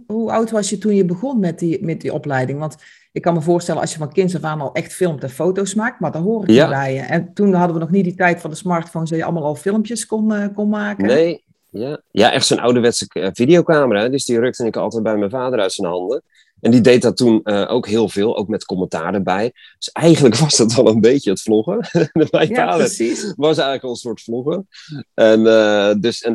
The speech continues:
Speaker 2: later nam ik dat over. En dat het, eh, ja, met, met muziekjes erachter. En eigenlijk wat ik nu doe, alleen dan houd je touwtje.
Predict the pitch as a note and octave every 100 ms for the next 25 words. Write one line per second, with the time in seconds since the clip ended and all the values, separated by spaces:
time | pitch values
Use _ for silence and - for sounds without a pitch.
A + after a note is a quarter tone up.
0 | G#2 A2 B2 A#2+ A2+ A2 A2+ C3+ G#2 F2+
1 | G2 - F2+ F2 - E2+ E2+ E2 - D#2
2 | - C2+ E2 D#2 A#1+ D#2 A#1+ B1 A1+ -
3 | - - F#2 - - F2 - F#2 F2 G2
4 | - G#2 - - F2+ - G2 F#2 D2 G#2
5 | B2+ F2 F2+ E2 G#2 B2+ F#2+ F2+ F#2+ F#2+
6 | G2 F2 E2 - G#2 C3 D#3+ F3+